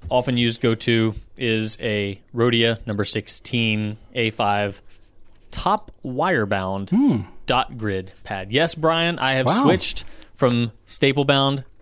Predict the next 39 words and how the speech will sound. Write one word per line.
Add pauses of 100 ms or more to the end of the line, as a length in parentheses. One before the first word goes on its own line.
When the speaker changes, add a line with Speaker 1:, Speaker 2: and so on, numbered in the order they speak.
Speaker 1:
to (180)
top
wire
bound
because
sometimes
I
just
Speaker 2:
Interesting.
Speaker 1:
wanna
flip (240)
and
keep
whatever (540)
I
have
going
on
here. (340)
Speaker 2:
Mm-hmm.
Speaker 1:
Um, (100)
Speaker 2:
Do
you
use
the
Speaker 1:
and
Speaker 2:
back?
Do
you
use
the
back
of
your
pages? (160)
Speaker 1:
I
do
for
doodling.